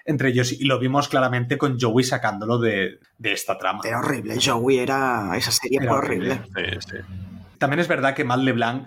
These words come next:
Speaker 1: eh, no es el mejor para tener una serie propa-, quizá-, propia. Quizás otro, a lo mejor, podría haber funcionado, pero lo veo muy complicado.
Speaker 2: Yo creo que no, ¿eh? Que
Speaker 1: Ya.
Speaker 2: ninguno de los seis personajes
Speaker 1: Yo
Speaker 2: por
Speaker 1: creo que tampoco.
Speaker 2: solo hubiera funcionado. Yo creo que no.
Speaker 3: No, no, ya no fue
Speaker 1: Pero yo creo que
Speaker 3: bien
Speaker 1: el
Speaker 3: con
Speaker 1: peor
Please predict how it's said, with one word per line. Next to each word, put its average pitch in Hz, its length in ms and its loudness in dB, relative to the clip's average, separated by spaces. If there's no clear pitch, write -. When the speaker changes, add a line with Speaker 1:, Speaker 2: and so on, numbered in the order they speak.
Speaker 1:
eh, 120 340 0
no 147 300 4
es 151 220 2
el 127 400 4
mejor 127 520 4
para 131 220 2
tener 127 160 -2
una 127 140 0
serie 120 280 -2
propa-, 113 260 -2
quizá-, 147 440 -4
propia. 117 360 0
Quizás 156 400 0
otro, 175 440 2
a 143 80 2
lo 151 120 2
mejor, 147 420 2
podría 147 240 4
haber 135 180 4
funcionado, 127 400 0
pero 123 140 0
lo 123 140 4
veo 139 160 4
muy 143 280 2
complicado. 139 360 2
Speaker 2:
Yo - 40 2
creo 165 140 4
que 139 140 0
no, 117 160 2
¿eh? 175 200 0
Que 160 100 0
Speaker 1:
Ya. 147 40 2
Speaker 2:
ninguno 151 560 4
de 143 100 0
los 135 140 2
seis 147 180 0
personajes 143 540 -2
Speaker 1:
Yo 135 160 -2
Speaker 2:
por 135 120 2
Speaker 1:
creo 104 40 -2
que - 40 -2
tampoco. 117 220 -2
Speaker 2:
solo 151 260 4
hubiera 139 260 2
funcionado. 107 480 -2
Yo 98 80 2
creo 123 100 -2
que 123 80 -2
no. 87 180 -6
Speaker 3:
No, 87 460 -4
no, 107 160 -6
ya 98 100 0
no 110 140 2
fue 135 160 0
Speaker 1:
Pero 135 100 2
yo 147 60 2
creo 151 60 2
que 165 40 4
Speaker 3:
bien 139 80 4
Speaker 1:
el 123 60 -6
Speaker 3:
con 135 100 2
Speaker 1:
peor 143 400 0